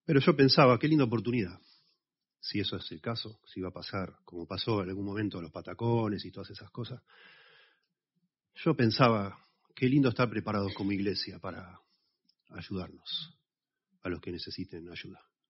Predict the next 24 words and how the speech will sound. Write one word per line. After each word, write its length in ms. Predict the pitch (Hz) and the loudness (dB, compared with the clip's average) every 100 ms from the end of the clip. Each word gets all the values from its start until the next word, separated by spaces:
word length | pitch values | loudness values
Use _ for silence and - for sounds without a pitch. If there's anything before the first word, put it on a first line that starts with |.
| _ | _
genuina 340 | - 95 95 87 | -4 -2 -2 -4
ayuda, 320 | - 82 80 | -8 -14 -10
¿no? 160 | 120 | -10
Para 420 | 117 87 82 80 82 _ _ | -8 -8 -10 -12 -20 _ _
las 160 | 95 | -6
necesidades 460 | 90 90 87 98 87 | -4 -6 -4 -4 -2
básicas, 500 | 104 101 92 - - _ _ _ _ - | -2 -4 -6 -12 -20 _ _ _ _ -4
no 100 | 104 | 2
para 160 | 98 | 2
cambiar 340 | 90 90 98 90 | 0 -2 -2 -2
la 100 | 80 | -6
PlayStation, 800 | 95 85 - 92 92 90 90 - 113 | -6 -6 -6 -8 -6 -8 -10 -16 -16
¿no? 180 | 104 - _ - - - _ _ _ _ - | -18 -18 _ -20 -20 -20 _ _ _ _ -18
Este, 320 | - - - - _ _ _ _ | -14 -12 -14 -16 _ _ _ _
para 160 | 92 | -2
eso 160 | 95 - | 0 -4
no. 140 | - _ _ | -14 _ _
<laughs> 200 | _ _ | _ _
Digo, 380 | 104 120 - - | 0 4 6 6
digo 260 | 120 131 113 | 8 6 4
porque 180 | 110 | 0
acá 120 | 113 127 | 0 2
hay 80 | |
niños 420 | 120 123 120 104 | 4 6 4 0